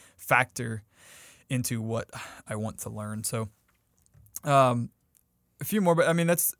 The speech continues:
it's, it is a complicated, um, question because, I mean, like, you know, James K. Smith, one of his things that he says about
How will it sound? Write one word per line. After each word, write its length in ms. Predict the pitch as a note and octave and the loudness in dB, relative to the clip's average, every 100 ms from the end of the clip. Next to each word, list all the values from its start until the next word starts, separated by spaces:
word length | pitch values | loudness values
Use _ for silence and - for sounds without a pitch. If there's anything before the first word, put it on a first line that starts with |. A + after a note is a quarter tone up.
| _ _ _ | _ _ _
it's, 300 | E3 D#3+ - - | -8 -6 -6 -6
it 120 | D3+ F3 | -2 0
is 100 | E3 | -2
a 40 | |
complicated, 720 | D3 C#3 - B2+ B2 A#2+ A#2 - _ - - - - - | -2 -2 -2 -4 -4 -2 -4 -8 _ -20 -20 -20 -20 -4
um, 320 | A#2+ A2+ A2+ | 0 0 -2
question 360 | - C#3 - C#3 | 4 4 4 0
because, 500 | C3 C3+ B2 - - - _ _ _ | 0 2 2 -2 -6 -16 _ _ _
I 60 | C3+ | -6
mean, 160 | C3+ | -4
like, 260 | C#3 C#3 - - - - | -2 -4 -6 -20 -20 -10
you 60 | C3 | -6
know, 100 | A#2+ | -4
James 280 | B2 B2 | -4 -4
K. 200 | - B2 | -4 -4
Smith, 300 | A#2 B2 A#2 | -4 -6 -6
one 140 | B2 A#2 | -6 -6
of 40 | |
his 140 | A#2 - | -6 -8
things 300 | A#2+ A#2+ A#2 | -8 -8 -6
that 100 | A#2 | -8
he 80 | |
says 380 | A2+ A#2 A2 - _ | -6 -8 -8 -12 _
about 540 | A2+ A2 A2 - - | -10 -6 -4 -6 -10